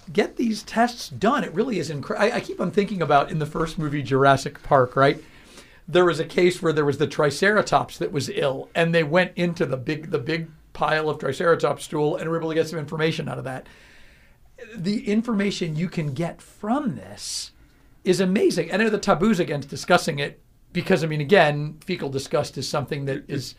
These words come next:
Speaker 2: it's poop.
Speaker 1: evolutionary.
Speaker 2: Yeah.
Speaker 1: I mean, you know, it, it, it can be an area where you find it in the wild, you don't wanna mess with it, but that, that gets into things like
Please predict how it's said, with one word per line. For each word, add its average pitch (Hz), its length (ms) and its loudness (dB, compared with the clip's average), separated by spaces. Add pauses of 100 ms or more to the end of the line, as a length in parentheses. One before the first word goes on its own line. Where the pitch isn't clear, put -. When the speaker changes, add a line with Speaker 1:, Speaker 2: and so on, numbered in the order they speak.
(140)
Speaker 2:
it's - 200 -6
poop. - 160 2
Speaker 1:
evolutionary. 180 680 2
Speaker 2:
Yeah. - 260 -2
Speaker 1:
I 175 80 0
mean, 170 160 -2
you 165 140 -8
know, 165 80 2
it, 156 260 -2
it, - 300 -6
it 147 160 -6
can 147 200 -4
be 165 280 0
an 143 80 -2
area 143 320 2
where 139 100 0
you 135 100 0
find 147 280 -4
it 160 60 -8
in 160 40 -14
the 143 80 -8
wild, 151 460 0
you 147 60 0
don't 156 120 2
wanna 156 160 -2
mess - 240 -6
with 147 140 0
it, 151 120 0
but 165 200 4 (760)
that, 220 520 2
that 226 160 2
gets 226 180 -4
into 226 140 2
things 214 260 -2
like 196 260 -2